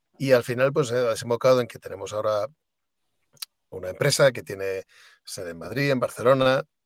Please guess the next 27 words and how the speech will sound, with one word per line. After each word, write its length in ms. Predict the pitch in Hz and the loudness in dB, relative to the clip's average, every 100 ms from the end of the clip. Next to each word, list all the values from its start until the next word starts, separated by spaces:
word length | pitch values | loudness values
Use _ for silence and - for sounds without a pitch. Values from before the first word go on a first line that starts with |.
| - | -16
en 120 | - | -14
Lisboa, 400 | 92 113 127 117 | -8 2 2 2
en 60 | |
Oporto 320 | 101 120 123 120 | 0 -2 0 -2
y 20 | |
en 80 | 117 | -2
Buenos 200 | 127 131 | -2 2
Aires, 420 | 143 147 165 - _ _ _ _ _ _ | 2 2 -4 -8 _ _ _ _ _ _
en 160 | 127 117 | -8 -2
la 100 | 110 | -2
que 80 | - | -2
trabajamos 520 | 104 101 101 123 117 | -2 -2 -2 -2 -2
sobre 200 | - 120 | -4 -4
todo 140 | 110 123 | 0 2
en 60 | |
la 100 | 120 | 2
transcreación 680 | 117 101 - 98 - 107 117 | 0 -6 -6 -8 -6 -8 -2
para 240 | 117 107 | 0 0
cliente 380 | 95 95 98 101 | -2 -8 -8 -8
internacional 800 | 104 107 107 - 110 123 143 185 - _ _ | -6 -4 -6 -4 -2 0 0 -2 -10 _ _
y, 540 | 151 170 165 151 123 | -6 -6 -6 -2 -2
eh, 180 | 110 104 120 151 _ _ _ | -2 -8 -14 -20 _ _ _
trabajo 340 | 113 117 127 | -2 0 2
para 180 | 120 113 | 2 2
agencia 520 | 107 120 - 120 117 | 2 -2 0 2 2
y 60 | 117 | 0
productora, 680 | - 113 110 - 120 139 | -2 -6 -4 2 4 4